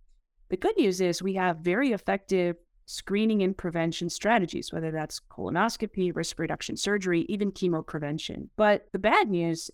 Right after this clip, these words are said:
is that it's grossly underdiagnosed. Recent estimates suggest that less than ten percent of Lynch syndrome patients in the United States even know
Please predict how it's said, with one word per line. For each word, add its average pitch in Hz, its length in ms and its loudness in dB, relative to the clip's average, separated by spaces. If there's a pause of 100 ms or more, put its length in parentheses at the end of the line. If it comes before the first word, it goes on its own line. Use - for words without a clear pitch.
is 180 220 2
that 180 300 0
it's 190 180 -2
grossly 220 720 -2
underdiagnosed. 151 960 -4 (640)
Recent 240 340 0
estimates 202 340 0
suggest 180 360 -4
that - 120 -2
less 190 220 0
than 214 140 -2
ten 196 200 -2
percent 180 300 -4
of 165 80 -4
Lynch 165 200 -2
syndrome 160 280 -4
patients 151 640 -2
in - 100 -4
the 156 60 -4
United 151 340 -2
States 147 360 -4
even 156 340 -2
know 165 320 2